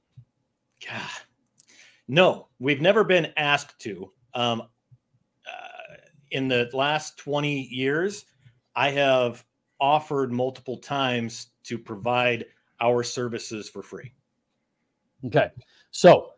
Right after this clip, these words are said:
Speaker 2: that said, we adopted a system which is light years ahead of where we were, granted, but we didn't ask enough questions, I don't think. And, and our, our schools,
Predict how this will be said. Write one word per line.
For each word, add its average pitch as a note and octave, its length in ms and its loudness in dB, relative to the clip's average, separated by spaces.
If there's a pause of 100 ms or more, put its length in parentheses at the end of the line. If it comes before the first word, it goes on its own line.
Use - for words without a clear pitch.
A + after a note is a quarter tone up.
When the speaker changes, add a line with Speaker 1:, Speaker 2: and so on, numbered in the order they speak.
(220)
Speaker 2:
that E3 300 4
said, D3+ 480 8 (380)
we D3 160 6
adopted E3+ 420 6
a D#3 60 2
system A2+ 580 0 (240)
which D3+ 360 6
is C#3+ 320 2 (420)
light D3+ 380 6
years D3+ 200 2
ahead C#3+ 240 4
of B2 60 2
where B2 180 4
we A#2 120 2
were, F#2+ 320 -2 (200)
granted, B2+ 500 2 (520)
but B2+ 160 0
we C3 100 2
didn't D#3 420 2
ask C#3 280 0
enough B2 280 -2
questions, A#2+ 520 2
I G#2 100 0
don't G2 220 -6
think. A#2 260 -6
And, A#2+ 140 0
and A#2 140 -6
our, A#2 300 -2
our G#2+ 120 -2
schools, E3 580 2